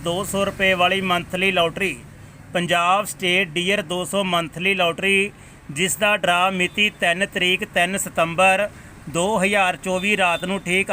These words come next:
ਅੱਠ ਵਜੇ। ਲਾਟਰੀ ਦਾ ਰਿਜ਼ਲਟ ਤੁਸੀਂ YouTube 'ਤੇ ਵੀ ਦੇਖ ਸਕਦੇ ਹੋ।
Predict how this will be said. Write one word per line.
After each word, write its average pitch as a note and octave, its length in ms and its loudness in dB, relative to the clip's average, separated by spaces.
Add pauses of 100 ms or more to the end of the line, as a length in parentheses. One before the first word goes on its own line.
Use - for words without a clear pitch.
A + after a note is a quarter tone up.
ਅੱਠ E3 160 -4
ਵਜੇ। G3 440 2 (520)
ਲਾਟਰੀ E3 440 0
ਦਾ G3+ 180 2
ਰਿਜ਼ਲਟ F3 340 0
ਤੁਸੀਂ G3 260 0 (100)
YouTube G#3+ 300 -4
'ਤੇ G#3 160 0
ਵੀ G3+ 100 -2
ਦੇਖ E3+ 220 0
ਸਕਦੇ F3 380 0
ਹੋ। D3+ 180 -2